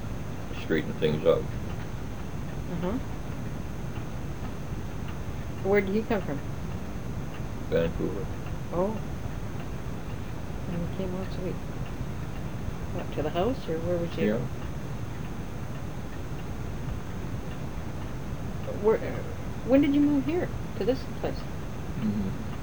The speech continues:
Speaker 1: nineteen forty.
Speaker 2: So where were you located then?
Speaker 1: Outer Road.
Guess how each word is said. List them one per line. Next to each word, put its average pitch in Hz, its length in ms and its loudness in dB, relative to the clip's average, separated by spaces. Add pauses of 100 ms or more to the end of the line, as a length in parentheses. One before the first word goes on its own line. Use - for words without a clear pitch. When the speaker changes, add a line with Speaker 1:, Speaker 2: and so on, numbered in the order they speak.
(380)
Speaker 1:
nineteen 95 300 2
forty. 92 340 8 (840)
Speaker 2:
So 214 120 8
where 233 200 10
were 240 120 10
you 233 200 6
located 220 500 6
then? 240 220 2 (100)
Speaker 1:
Outer 95 300 8
Road. 135 200 4